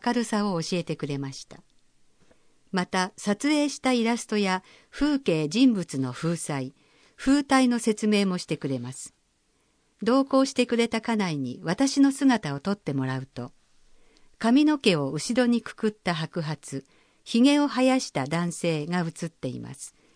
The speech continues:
との分析した説明がありました。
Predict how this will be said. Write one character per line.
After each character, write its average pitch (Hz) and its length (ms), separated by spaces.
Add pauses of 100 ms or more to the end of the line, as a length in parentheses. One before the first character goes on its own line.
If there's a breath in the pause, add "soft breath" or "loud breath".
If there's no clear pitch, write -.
(260 soft breath)
と 262 120
の 170 160
分 196 180
析 214 340
し - 80
た 190 100
説 185 280
明 180 180
が 160 160
あ 143 40
り 139 120
ま 131 120
し - 140
た。 - 180